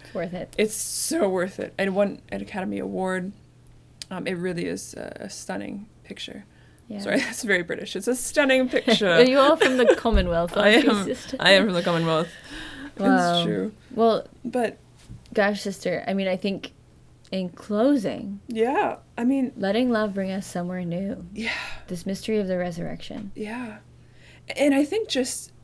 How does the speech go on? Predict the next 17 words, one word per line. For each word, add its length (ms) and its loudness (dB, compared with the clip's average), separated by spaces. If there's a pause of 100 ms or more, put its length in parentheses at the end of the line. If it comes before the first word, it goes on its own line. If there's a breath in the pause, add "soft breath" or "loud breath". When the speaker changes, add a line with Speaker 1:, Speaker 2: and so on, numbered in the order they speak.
(180)
Speaker 2:
I 40 -8
mean, 160 -8
thinking 260 -2
about 160 -2
all 220 -2
of 80 -6
that, 200 -6
but, 160 -6 (280 loud breath)
but 160 -6
how, 260 -6 (420)
you 100 -10
kind 160 -4
of 60 4
mentioned 360 -2
it 40 -10
earlier, 280 -4
but 140 -8